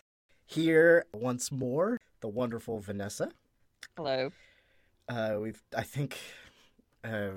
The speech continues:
Speaker 1: you know, we've brought it up numerous
Speaker 2: Happy Pride.
Speaker 1: times. Happy
Speaker 2: Yeah.
Speaker 1: Pride. This time, we're, we're finally gonna talk about But I'm a Cheerleader, a movie that I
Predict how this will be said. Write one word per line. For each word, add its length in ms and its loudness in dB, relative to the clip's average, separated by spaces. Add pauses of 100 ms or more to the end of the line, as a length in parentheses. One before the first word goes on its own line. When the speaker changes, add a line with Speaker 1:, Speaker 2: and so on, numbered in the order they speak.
Speaker 1:
you 140 -8
know, 140 -8
we've 200 -8 (280)
brought 200 4
it 120 2
up 180 4 (480)
numerous 540 2
Speaker 2:
Happy 60 -4
Pride. 340 4
Speaker 1:
times. 260 -4 (100)
Happy 200 2
Speaker 2:
Yeah. 160 4
Speaker 1:
Pride. 480 2 (540)
This 300 -2
time, 380 2
we're, 180 0
we're 160 -6
finally 540 4 (960)
gonna 180 -6
talk 280 -4
about 280 -4
But 140 -4
I'm 200 -6
a 40 -10
Cheerleader, 580 -14 (380)
a 400 -2
movie 320 -2
that 140 2
I 240 4